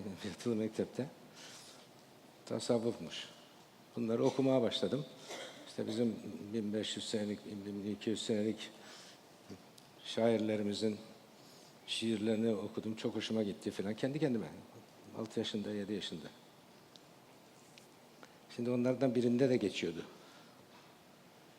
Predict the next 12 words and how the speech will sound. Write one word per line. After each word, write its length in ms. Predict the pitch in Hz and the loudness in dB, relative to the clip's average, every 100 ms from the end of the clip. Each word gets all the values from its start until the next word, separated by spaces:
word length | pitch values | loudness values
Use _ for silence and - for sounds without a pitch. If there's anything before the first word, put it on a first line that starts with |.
| - - - - - - - - - - - - - - - - - - - - - - - - - - - - | -20 -20 -20 -20 -20 -20 -20 -20 -20 -20 -20 -20 -20 -20 -20 -20 -20 -20 -20 -20 -20 -20 -20 -20 -20 -20 -20 -2
Ve 140 | 127 123 | 0 4
ben 200 | 135 123 - 123 | 4 2 -4 -2
yani 180 | 127 127 | 0 0
mesela 400 | 123 - 127 123 | 0 2 4 4
böyle 320 | 123 127 113 - - - - - - - | 6 4 2 -6 -16 -20 -20 -20 -20 -20
işte 160 | - 127 123 85 104 101 | -10 -4 -4 -4 -8 -2
konuşma 320 | 131 120 143 | 0 4 4
yapıyoruz 360 | 117 123 113 | 4 2 0
falan, 280 | - 127 120 | 2 2 2
ortalık 340 | 117 123 113 123 | 0 -2 -2 -2
yıkılıyor 340 | 117 117 110 | 0 2 2
falan, 240 | 123 123 | 2 -2